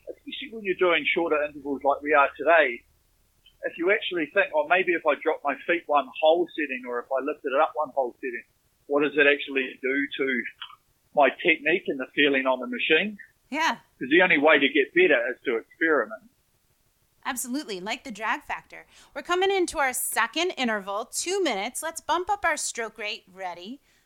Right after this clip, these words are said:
Speaker 2: go, to twenty-two here. Two minutes at a twenty-two. Let's take our first minute, still nice and easy, getting comfortable at this twenty-two.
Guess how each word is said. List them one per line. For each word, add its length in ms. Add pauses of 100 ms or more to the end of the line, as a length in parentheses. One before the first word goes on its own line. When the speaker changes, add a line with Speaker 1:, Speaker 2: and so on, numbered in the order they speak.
(180)
Speaker 2:
go, 240
to 200
twenty-two 920
here. 460
Two 240
minutes 460 (340)
at 140
a 60
twenty-two. 840
Let's 300
take 200
our 140
first 540
minute, 500 (800)
still 400
nice 380
and 100
easy, 800 (1200)
getting 240
comfortable 500
at 160
this 240
twenty-two. 1040